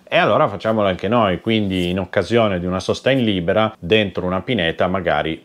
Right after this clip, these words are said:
può tornare utile per, purtroppo, fare il lavoro che mi sono portato dietro anche in vacanza.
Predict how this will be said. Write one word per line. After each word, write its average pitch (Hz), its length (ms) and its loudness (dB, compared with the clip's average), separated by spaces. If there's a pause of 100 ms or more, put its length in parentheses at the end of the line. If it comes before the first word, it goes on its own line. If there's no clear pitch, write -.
può 85 160 0
tornare 87 380 -2
utile 78 440 -2
per, 78 540 -2
purtroppo, 82 720 -4
fare 110 340 0
il 101 60 0
lavoro 98 360 2
che 98 120 -4
mi 95 100 -4
sono 92 240 -4
portato 92 340 -4
dietro 85 320 -2
anche 80 220 -4
in 80 60 -6
vacanza. 80 600 -6